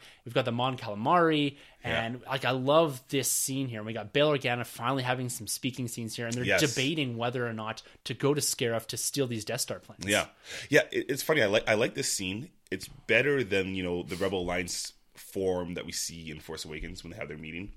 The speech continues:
Speaker 1: Yeah.
Speaker 2: But there's some parts that were a little weak for me, you know. Um,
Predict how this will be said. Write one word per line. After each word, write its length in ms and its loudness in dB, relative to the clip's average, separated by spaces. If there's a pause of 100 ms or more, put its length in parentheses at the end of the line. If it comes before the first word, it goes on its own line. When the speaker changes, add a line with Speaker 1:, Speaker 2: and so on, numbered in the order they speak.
(280)
Speaker 1:
Yeah. 140 -2
Speaker 2:
But 80 2
there's 160 4
some 160 4
parts 160 2
that 60 4
were 60 4
a 40 0
little 280 -2
weak 440 -10 (460)
for 220 -2
me, 200 -2
you 180 -6
know. 220 2
Um, 580 2